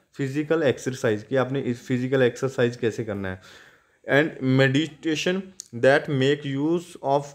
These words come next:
correct breathing techniques", ठीक है। और ये मेडिटेशन है, ठीक है। मेडिटेशन क्या होता है? अ, एक करेक्ट ब्रीथिंग टेक्निक होता है, ठीक है, कि आपने ब्रीथ कैसे करना है,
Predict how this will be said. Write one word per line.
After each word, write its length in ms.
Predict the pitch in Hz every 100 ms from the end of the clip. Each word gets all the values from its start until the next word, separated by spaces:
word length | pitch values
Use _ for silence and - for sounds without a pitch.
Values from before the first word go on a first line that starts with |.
| -
correct 540 | 139 135 147 - 131
breathing 460 | 120 123 123 156 165 160 127
techniques", 580 | 113 120 113 101 -
ठीक 120 | 135 170
है। 160 | 170 - - - _
और 160 | - 131
ये 140 | 147
मेडिटेशन 760 | 151 135 120 131 135 143 147 160
है, 80 | 151 - _ _ _ -
ठीक 100 | 147
है। 20 |
मेडिटेशन 540 | 151 135 135 156 165 170
क्या 100 | 165
होता 200 | 160 190
है? 60 |
अ, 600 | - - - - 123 123 143
एक 240 | 170 165
करेक्ट 420 | 156 151 151 - 233 - 135
ब्रीथिंग 560 | 123 127 135 - 185
टेक्निक 500 | 170 147 143 135 127
होता 220 | 110 101 98
है, 60 |
ठीक 200 | 95 127
है, 300 | 156 - - _ _
कि 60 | 139
आपने 220 | 131 135
ब्रीथ 340 | 135 117 123 139
कैसे 420 | - 120 - 104
करना 260 | 98 95
है, 60 | 90